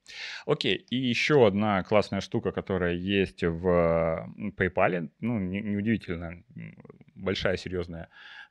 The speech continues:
платформа, у нее есть, естественно, версионирование. Есть, э, два подхода, кстати, версионирования. Версионирование, а, непосредственно,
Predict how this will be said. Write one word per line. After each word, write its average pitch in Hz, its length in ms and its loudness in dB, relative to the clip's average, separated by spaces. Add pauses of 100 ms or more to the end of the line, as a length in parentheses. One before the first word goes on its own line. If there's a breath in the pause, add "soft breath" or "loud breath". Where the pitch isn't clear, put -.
платформа, 101 800 2
у 92 80 -2
нее 101 180 0
есть, 101 280 -2
естественно, 95 440 -4
версионирование. 90 840 -4
Есть, 117 220 -6
э, 107 180 -4
два 117 200 2
подхода, 92 380 -6
кстати, - 320 -10
версионирования. 110 840 -4
Версионирование, 101 800 -2
а, 90 560 -10
непосредственно, 92 760 -6